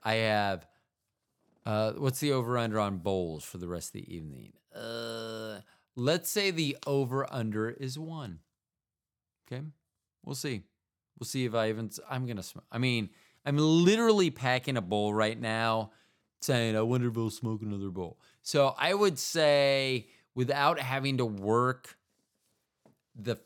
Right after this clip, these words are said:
day following this recording, I will say the over-under is easily eight more Bulls tonight. I have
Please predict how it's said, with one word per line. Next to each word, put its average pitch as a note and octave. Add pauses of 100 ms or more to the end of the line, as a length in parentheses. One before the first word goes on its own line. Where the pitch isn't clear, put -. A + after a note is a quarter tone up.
day B2
following A#2+
this A2+
recording, A#2 (140)
I D#3+
will F#3+
say C3+
the A2+
over-under A#2+
is A2+ (220)
easily E3
eight A#2
more G2+
Bulls E2+
tonight. D2 (800)
I F3
have D3